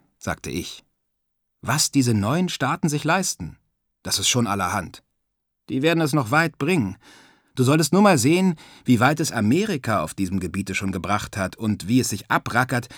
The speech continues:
es noch viel weiter zu bringen und das muffigste und verstaubteste preußisch-kaiserliche Beamtenhirnchen an Muffigkeit und Beschränktheit zu übertrumpfen. Gehe mal nach Deutschland oder nach Polen oder nach England oder nach Amerika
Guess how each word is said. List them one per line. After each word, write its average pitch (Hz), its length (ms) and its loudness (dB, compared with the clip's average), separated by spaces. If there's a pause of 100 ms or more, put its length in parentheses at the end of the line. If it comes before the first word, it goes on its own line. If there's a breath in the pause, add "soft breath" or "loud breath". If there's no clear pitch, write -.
(140)
es 117 180 -2
noch 127 220 0
viel 180 420 -2
weiter 143 320 0
zu 120 180 -4
bringen 139 320 2
und 110 220 -2
das - 160 -6
muffigste 156 680 2
und 120 160 -2
verstaubteste 135 840 0
preußisch-kaiserliche 147 1400 0
Beamtenhirnchen 143 1120 2 (220 loud breath)
an 117 220 4
Muffigkeit 151 880 2
und 127 140 0
Beschränktheit 127 880 -4
zu 139 100 -2
übertrumpfen. 110 800 -4 (720)
Gehe 196 200 6
mal 165 140 6
nach 123 140 2
Deutschland 151 640 0
oder 113 140 0
nach 107 180 -2
Polen 170 380 4
oder 113 100 0
nach 110 220 0
England 156 440 2
oder 110 120 -2
nach 113 120 -2
Amerika 139 720 2